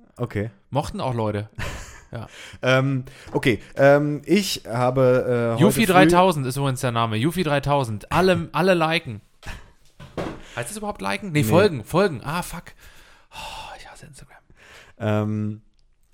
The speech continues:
Speaker 1: ich habe mich, äh, heute Morgen, äh, mit dem, mit dem, äh, wie heißt er? Mit dem Busfahrtminister, mit, äh, Philipp getroffen. Und, äh,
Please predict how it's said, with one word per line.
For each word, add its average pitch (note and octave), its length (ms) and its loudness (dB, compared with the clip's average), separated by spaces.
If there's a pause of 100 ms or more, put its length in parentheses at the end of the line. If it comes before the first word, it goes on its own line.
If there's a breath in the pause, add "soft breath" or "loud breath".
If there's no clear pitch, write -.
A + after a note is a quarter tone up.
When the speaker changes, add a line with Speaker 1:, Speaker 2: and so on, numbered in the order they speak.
(460)
Speaker 1:
ich - 100 -6
habe A2+ 80 0
mich, A#2 300 -4
äh, A#2 220 0
heute A#2+ 180 -2
Morgen, C3 480 0
äh, B2 400 0
mit C3+ 240 -2
dem, C#3 320 0
mit B2+ 140 -2
dem, B2+ 340 -2
äh, A#2 480 -2 (500 soft breath)
wie A#2+ 140 -4
heißt C#3 200 -4
er? D3 120 4
Mit B2 140 -2
dem A#2+ 140 0
Busfahrtminister, A2+ 760 0
mit, A#2+ 280 -4
äh, A#2+ 120 -2
Philipp - 380 -2
getroffen. A#2+ 500 -6 (280 loud breath)
Und, A#2+ 500 -2
äh, A2+ 340 -2